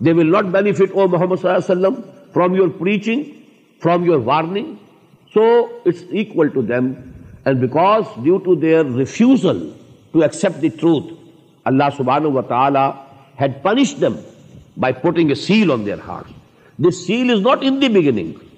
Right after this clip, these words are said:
This seal is put only when somebody refrains from accepting the truth.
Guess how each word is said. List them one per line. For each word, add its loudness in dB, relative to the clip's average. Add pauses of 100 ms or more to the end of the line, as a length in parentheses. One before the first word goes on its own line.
(460)
This 0
seal 2
is 2
put -2
only 0 (200)
when 0
somebody -2
refrains 2
from 2
accepting -6
the -4
truth. -4